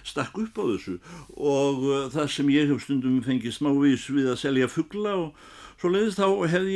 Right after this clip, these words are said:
ég gaman af að líta á þetta andabú þegar hentar." Kapteinninn:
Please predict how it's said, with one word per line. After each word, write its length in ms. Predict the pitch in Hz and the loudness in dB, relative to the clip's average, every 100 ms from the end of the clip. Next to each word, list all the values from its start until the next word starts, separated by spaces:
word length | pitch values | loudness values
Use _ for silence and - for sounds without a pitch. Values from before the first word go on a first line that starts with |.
| 185 | 2
ég 60 | |
gaman 360 | 185 226 226 202 | 2 0 0 0
af 140 | 190 | -2
að 280 | 185 180 175 | -4 -4 -6
líta 320 | 175 190 175 180 | -8 -8 -6 -6
á 40 | |
þetta 240 | 190 180 - | -6 -8 -8
andabú 400 | 208 190 127 127 127 | -8 -8 -8 -8 -6
þegar 220 | 131 131 - - - - - 135 | -6 -8 -12 -20 -20 -20 -14 -8
hentar." 560 | 214 - - - - _ _ _ _ _ _ - - _ _ _ _ _ - - - _ _ | -8 -8 -20 -20 -20 _ _ _ _ _ _ -20 -20 _ _ _ _ _ -20 -20 -20 _ _
Kapteinninn: 600 | - 139 135 104 85 76 | -6 -6 -4 -6 -6 -8